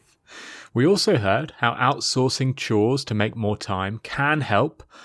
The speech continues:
although I don't think this is possible for most of us. However, making free time is pointless if we spend that time distracted, and we are distracted forty-seven percent of the time.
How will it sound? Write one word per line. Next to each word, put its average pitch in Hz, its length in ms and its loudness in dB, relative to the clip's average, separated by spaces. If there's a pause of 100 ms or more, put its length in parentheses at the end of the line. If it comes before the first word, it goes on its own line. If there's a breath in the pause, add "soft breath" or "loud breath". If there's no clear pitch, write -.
(280 loud breath)
although 104 160 -2
I 107 60 2
don't 113 200 2
think 104 140 -8
this 98 160 -6
is 107 80 -4
possible 90 540 -2
for - 120 -4
most 87 300 -2
of 82 60 -2
us. - 320 -8 (480)
However, 131 540 2 (360 loud breath)
making 139 440 2
free 214 320 -2
time 104 500 -2 (160)
is 104 220 -4
pointless 113 920 -4
if - 160 -20
we 110 80 -8
spend 113 320 0
that 107 180 -2
time 87 380 -8
distracted, - 720 -6
and 101 180 -6
we 107 120 4
are 170 240 6
distracted - 640 -6 (400 loud breath)
forty-seven 107 640 2
percent - 500 -10
of - 100 -16
the - 80 -14
time. - 320 -10